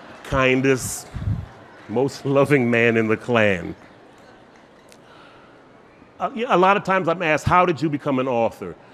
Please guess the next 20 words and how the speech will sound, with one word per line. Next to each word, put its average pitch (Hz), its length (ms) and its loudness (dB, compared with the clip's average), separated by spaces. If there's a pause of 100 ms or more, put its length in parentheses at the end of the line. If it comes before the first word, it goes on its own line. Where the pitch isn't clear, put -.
(160)
But 165 120 -10
that's 220 200 -2
one 208 120 0
of 185 80 -2
those 170 160 0
questions 170 400 -2
that 151 80 -2
there's 135 240 -2
so 202 180 0
many 180 160 0
variables 127 640 2
that 113 160 -6
come 135 220 0
into 123 300 -2
it 117 80 -6
that 123 100 -4
it's 110 100 -8
hard 156 320 -2
to 123 60 -4
pinpoint 127 720 -2